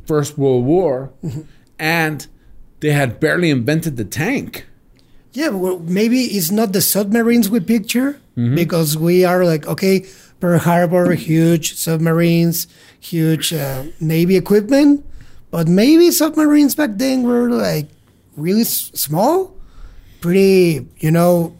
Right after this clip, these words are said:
Speaker 2: not so intimidating. Maybe they just wanted, wanted to try this new technology and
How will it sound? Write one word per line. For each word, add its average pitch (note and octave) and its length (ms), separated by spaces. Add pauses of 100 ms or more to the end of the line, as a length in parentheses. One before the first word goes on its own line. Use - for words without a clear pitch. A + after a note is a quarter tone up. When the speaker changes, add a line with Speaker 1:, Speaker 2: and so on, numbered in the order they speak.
(140)
Speaker 2:
not E3 240
so A#3+ 120
intimidating. B3+ 760 (680)
Maybe F#3 180
they G3 100
just F3 200
wanted, G3 460
wanted F#3 320
to E3+ 60
try F3+ 340
this F#3 160
new F#3+ 120
technology F#3+ 760
and D3+ 240